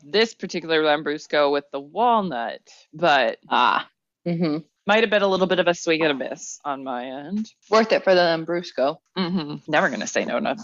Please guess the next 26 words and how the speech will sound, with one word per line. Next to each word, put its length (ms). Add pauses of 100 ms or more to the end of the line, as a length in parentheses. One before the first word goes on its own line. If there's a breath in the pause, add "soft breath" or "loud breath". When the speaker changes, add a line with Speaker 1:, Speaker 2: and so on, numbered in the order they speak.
(140)
Speaker 1:
Lambrusco. 720 (220)
So 200
I 140
think, 400
uh, 340
walnuts 680 (120)
definitely 640
a 340
hit. 380 (340)
Speaker 2:
So 120
far. 340 (200)
How 140
long 200
do 120
they 380 (340)
stay 280
in 80
the 80
fridge 260
for? 260 (300)
Thirty 220
minutes? 640
Speaker 1:
Um, 160 (100)
it 140
just 180
says 640